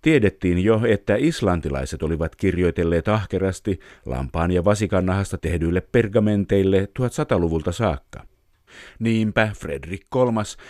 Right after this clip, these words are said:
antoi vuonna tuhatkuusisataaviisikymmentä käskyn, että Islannista pitää kerätä kaikki käsikirjoitukset, jotta ne voitaisiin julkaista kaikkien luettavaksi. Samalle apajalle kiiruhti Ruotsin Karle yhdestoista,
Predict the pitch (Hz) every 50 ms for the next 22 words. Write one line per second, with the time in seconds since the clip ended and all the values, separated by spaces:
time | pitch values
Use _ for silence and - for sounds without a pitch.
0 | - - - 147 147 139 151 143 139 143 147 139 139 135 - 151 147 143 - -
1 | 165 165 131 135 113 - 127 - 139 131 127 160 175 147 120 104 87 - 82 78
2 | 78 71 - 73 - - 120 113 - - - - 104 95 92 - - - - -
3 | - - 117 - _ 127 120 - - 185 180 - - 104 87 78 73 65 65 -
4 | - - - 90 - 87 78 76 - 90 85 82 76 - 80 - - - 143 135
5 | - - 120 - 123 110 101 98 78 90 82 78 78 78 76 - 78 - - -
6 | 78 - - - - - - - 90 87 - - 85 82 82 76 82 82 80 -
7 | 78 76 - - 80 82 87 101 104 98 85 92 90 82 - - 98 - _ -
8 | 64 62 - _ - 127 123 123 123 120 92 - _ - 73 65 60 - - -
9 | - - - _ _ _ _ _ _ _ _ _ - - - - - - - 151
10 | 156 143 120 104 104 110 123 139 - 120 92 73 69 69 69 71 - - 85 78
11 | 80 78 - 87 73 73 65 64 - - 92 85 - 98 95 92 87 95 95 107
12 | 117 120 104 95 - - - 90 85 - - - 90